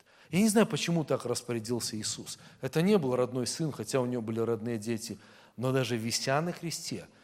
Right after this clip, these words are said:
Иисус позаботился о своей матери. Почему? Это наша ответственность. Поэтому, друзьям скажу, молитесь, просите у Бога, чтобы у родителей были силы, чтобы они были способны,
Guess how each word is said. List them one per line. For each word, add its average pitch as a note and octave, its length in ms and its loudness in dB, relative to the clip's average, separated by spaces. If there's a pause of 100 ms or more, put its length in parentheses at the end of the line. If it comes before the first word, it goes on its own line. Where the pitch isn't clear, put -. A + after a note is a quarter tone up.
(140)
Иисус G#2+ 340 -4
позаботился A2+ 800 -4
о A#2+ 40 -6
своей A2 280 -8
матери. F#2 400 -10
Почему? G2+ 480 -10 (400)
Это A#2 200 -4
наша G2+ 260 -6
ответственность. - 680 -8 (360)
Поэтому, D3+ 360 6
друзьям D3+ 420 2
скажу, D#3 320 -4
молитесь, E3+ 560 -2
просите D#3 460 -4
у E3+ 80 0
Бога, D3 280 2
чтобы B2 280 -4
у C#3 40 0
родителей D3+ 460 0
были C3 240 -2
силы, A#2 420 -4
чтобы B2 280 -4
они D3 120 0
были C#3 200 0
способны, A#2 720 -4